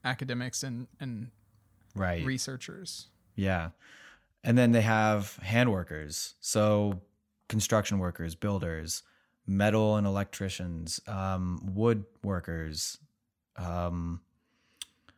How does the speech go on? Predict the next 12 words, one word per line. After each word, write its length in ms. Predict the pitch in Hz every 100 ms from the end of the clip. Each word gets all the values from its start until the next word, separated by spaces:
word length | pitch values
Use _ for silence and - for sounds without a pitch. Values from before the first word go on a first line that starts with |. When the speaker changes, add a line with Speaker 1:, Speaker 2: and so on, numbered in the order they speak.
| _
Speaker 2:
they 80 | 101
have 720 | 104 101 101 95 92 - - -
Kunststoff, 840 | - 113 - - 80 78 - - - _ -
which 260 | 98 -
is, 560 | 95 92 87 87 - - _ _ _ _ _ _ _ _ _ -
I 40 |
assume, 400 | 95 - 107 104
like, 320 | 90 82 - - - _ _ _ _ _ _ _ _ _ _ _ _ _ _ _ _ _ _ _ _
you 60 | 67
know, 200 | - - _ _ _ _ _ _ _ _ _ _ _ _ -
art 300 | 90 110 -
worker? 520 | 123 139 156 156 160